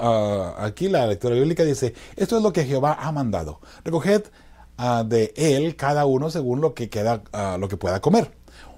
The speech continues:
Un gomer por cabeza. Un gomer es una medida, ¿no? "Conforme al número de personas en su familia.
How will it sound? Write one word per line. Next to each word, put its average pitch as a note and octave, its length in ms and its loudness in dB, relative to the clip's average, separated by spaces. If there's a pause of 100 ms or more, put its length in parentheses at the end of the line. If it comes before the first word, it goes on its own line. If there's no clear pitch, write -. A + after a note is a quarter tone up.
(120)
Un F#3+ 180 6
gomer F3+ 300 4
por F3+ 140 2
cabeza. E3 500 2 (540)
Un C3 160 2
gomer D3 180 4
es C#3+ 80 4
una C#3+ 140 4
medida, G#2+ 400 4
¿no? E3+ 200 -4 (280)
"Conforme D3 560 2
al C3+ 260 2
número G#3 360 2
de D#3+ 140 0
personas D3+ 440 -2
en C#3+ 100 -2
su E3 120 -6
familia. F#3+ 500 -2